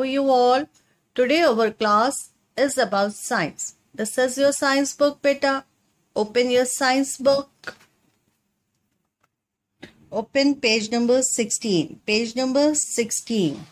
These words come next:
First recite dua with me. Rabbi zidni ilma. O my Lord, increase my knowledge day by day.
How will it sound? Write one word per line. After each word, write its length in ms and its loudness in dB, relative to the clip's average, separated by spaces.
First 280 2
recite 400 -2
dua 260 2
with 240 -4
me. 380 2
Rabbi 640 0
zidni 920 -2
ilma. 400 -2
O 140 0
my 220 0
Lord, 500 2
increase 760 -2
my 260 0
knowledge 560 -2
day 380 2
by 560 0
day. 300 -2